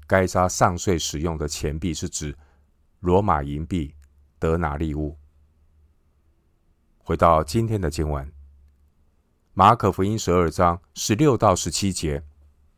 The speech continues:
，“我们该纳不该纳？”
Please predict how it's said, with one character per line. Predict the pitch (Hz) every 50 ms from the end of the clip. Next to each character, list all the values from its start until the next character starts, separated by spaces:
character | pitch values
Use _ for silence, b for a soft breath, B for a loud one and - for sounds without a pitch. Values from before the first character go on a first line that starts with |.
| _ _ _ _ _ _ _ _ _ _ _ _ _ _ _ _ _ _ _ _
，“我 | - 107 107
们 | 113 113 113 110 117 117
该 | - - 139 139 139 135 131
纳 | 135 135 120 104 87 80
不 | - 87
该 | 80 76 90 85 82
纳？” | 82 85 82 76 73 -